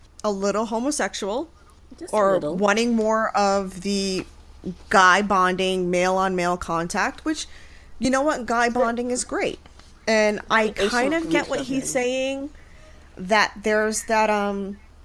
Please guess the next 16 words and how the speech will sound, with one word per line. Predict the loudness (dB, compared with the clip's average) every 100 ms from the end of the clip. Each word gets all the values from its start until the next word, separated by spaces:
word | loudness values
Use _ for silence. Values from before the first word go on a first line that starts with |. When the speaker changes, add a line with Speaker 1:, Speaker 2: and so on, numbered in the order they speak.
| -10
Speaker 1:
that, | 0 4 4 2 -6 -12 0
that | 2 2 0 -10 -20 -12
just | 0 2 2 -2 -2
instant | 0 2 0 -4 -2
gratification | 0 0 -2 -10 -6 -4 -4 -4 -2
when | -4
it | -6
comes | -4 -2 -2 -2 -4
to | -6
things | -6 -4 -4 -4 -4 -2
like | -2 -2
internet | -6 -6 -6 -8 -8
porn | -10 -8 -4 -4 -6
and | -6 -6 -6
video | -4 -4
games. | -2 -4 -6 -6 -4 -4 -6